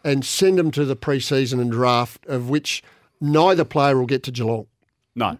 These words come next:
Speaker 1: Neither player will get there. They can nominate terms. There'll be a welter of clubs who will lap these two bl-,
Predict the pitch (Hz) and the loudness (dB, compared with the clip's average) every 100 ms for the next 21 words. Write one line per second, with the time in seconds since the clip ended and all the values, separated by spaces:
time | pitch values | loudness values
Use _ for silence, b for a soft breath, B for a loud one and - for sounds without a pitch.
0 | 262 180 185 185 165 151 143 127 143 - | 0 4 4 4 4 4 4 2 0 0
1 | 139 143 b b b b - 180 196 185 | 2 0 b b b b 2 2 4 4
2 | 190 190 170 160 - 160 180 220 220 - | 4 4 4 2 2 2 2 0 -2 -12
3 | _ _ _ - 170 160 165 170 170 - | _ _ _ -2 0 4 4 2 0 -6
4 | 170 151 156 196 - 151 - 143 127 110 | -10 -6 0 -2 0 -2 0 0 0 2
5 | 127 123 123 127 - 127 - 135 117 120 | 0 2 0 -2 -2 -4 -2 -4 -2 -4